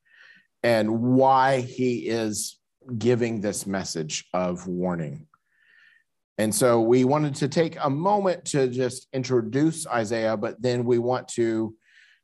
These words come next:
look primarily, because it's a long chapter with a lot in there, we're gonna look primarily at the first half of the chapter, the first twenty verses. And our outline today will look like this:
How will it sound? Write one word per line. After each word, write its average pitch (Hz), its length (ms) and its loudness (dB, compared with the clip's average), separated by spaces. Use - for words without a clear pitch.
look 180 500 0
primarily, 139 840 0
because 127 380 -4
it's 131 180 -8
a 135 80 2
long 143 360 -2
chapter 135 420 -4
with 110 400 -6
a 107 80 -2
lot 104 500 0
in 104 200 -6
there, 92 340 -6
we're 131 120 -2
gonna 135 140 2
look 127 380 -2
primarily 127 540 -2
at 98 100 -10
the 101 40 -10
first - 400 -8
half 95 240 -6
of 92 60 -16
the 92 60 -12
chapter, 85 400 -12
the 85 140 -10
first - 460 -8
twenty 104 520 -4
verses. - 720 -8
And 123 120 -2
our 127 460 2
outline 139 460 0
today 120 380 0
will 107 280 -4
look 104 220 -6
like 95 160 -4
this: - 480 -8